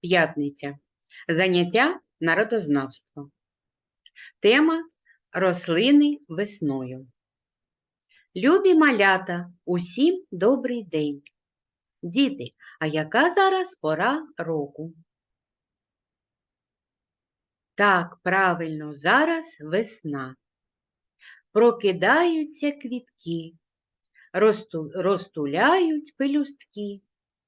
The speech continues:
Вітерець дихнув легенько, пелюстки хитнув тихенько. Сутеніє, і квітки всі стуляють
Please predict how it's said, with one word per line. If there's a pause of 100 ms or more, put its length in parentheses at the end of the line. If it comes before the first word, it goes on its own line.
(540)
Вітерець
дихнув
легенько, (800)
пелюстки
хитнув
тихенько. (800)
Сутеніє, (180)
і
квітки (560)
всі
стуляють